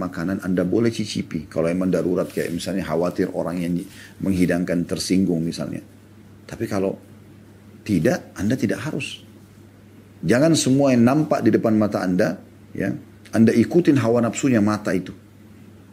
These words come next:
Warna-warni, ya, segala macam. Membuat Anda akhirnya jadi tidak bisa mengontrol diri kita. Ya. Saya pernah, eh, waktu itu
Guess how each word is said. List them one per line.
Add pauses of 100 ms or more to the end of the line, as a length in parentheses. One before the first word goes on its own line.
(480)
Warna-warni,
ya, (400)
segala
macam.
Membuat
Anda
akhirnya
jadi (640)
tidak
bisa
mengontrol
diri
kita. (480)
Ya. (1300)
Saya
pernah,
eh, (200)
waktu
itu